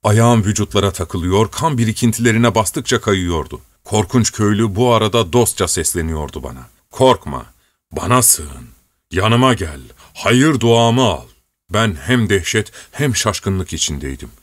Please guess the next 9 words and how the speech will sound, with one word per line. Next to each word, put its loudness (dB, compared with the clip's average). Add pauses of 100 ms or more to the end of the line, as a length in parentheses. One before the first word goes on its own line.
(220)
Tam 0
o 2
sırada -2
uyandım. -8 (380)
Atlar -2
durmuştu. -6 (340)
Savelyiç 0
kolumu -2
çekiştiriyor, -4